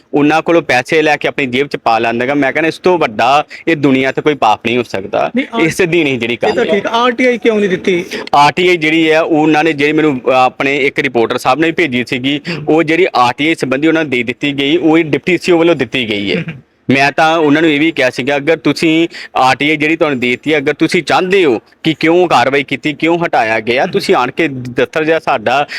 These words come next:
Speaker 1: ਆਪਣੇ ਪੂਰੇ ਟਾਈਮਲੀ ਖੁੱਲ੍ਹਦਾ, ਪੰਜ ਵਜੇ ਤੱਕ ਖੁੱਲ੍ਹਦਾ, ਜਦੋਂ ਮਰਜ਼ੀ ਸਦਕੇ ਆਣ ਕੇ
Speaker 2: ਨਹੀਂ,
Speaker 1: ਤੁਸੀਂ ਲੈ
Speaker 2: ਪੈਂਹਠ ਪੰਨਿਆਂ ਦੀ ਉਹਨਾਂ ਨੇ ਮੰਗੀ ਸੀ ਜਿਹੜੀ ਹੈਗੀ ਆ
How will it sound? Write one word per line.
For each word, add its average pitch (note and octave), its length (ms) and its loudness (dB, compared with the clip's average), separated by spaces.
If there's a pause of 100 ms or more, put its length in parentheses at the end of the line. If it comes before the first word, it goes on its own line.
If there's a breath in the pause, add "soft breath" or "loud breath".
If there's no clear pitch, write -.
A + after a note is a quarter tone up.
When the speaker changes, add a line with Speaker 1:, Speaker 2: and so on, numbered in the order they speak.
(140 loud breath)
Speaker 1:
ਆਪਣੇ D3+ 240 0
ਪੂਰੇ F3+ 260 2
ਟਾਈਮਲੀ C#3 420 2
ਖੁੱਲ੍ਹਦਾ, C#3 360 -2 (100)
ਪੰਜ B2+ 200 0
ਵਜੇ D#3 100 2
ਤੱਕ C#3+ 220 -2
ਖੁੱਲ੍ਹਦਾ, C#3+ 180 2
ਜਦੋਂ D3 240 0
ਮਰਜ਼ੀ C#3 320 0
ਸਦਕੇ C3+ 320 -4
ਆਣ G#2+ 120 -4
ਕੇ A#2+ 120 -4
Speaker 2:
ਨਹੀਂ, A3 160 0
Speaker 1:
ਤੁਸੀਂ A#2 80 0
ਲੈ F#3 60 -2
Speaker 2:
ਪੈਂਹਠ F#3 160 -2
ਪੰਨਿਆਂ F#3+ 360 0
ਦੀ F#3 80 0
ਉਹਨਾਂ F#3+ 160 2
ਨੇ G3 80 2
ਮੰਗੀ E3 320 0
ਸੀ F3 300 2
ਜਿਹੜੀ E3 260 0
ਹੈਗੀ E3 220 0
ਆ F3 240 2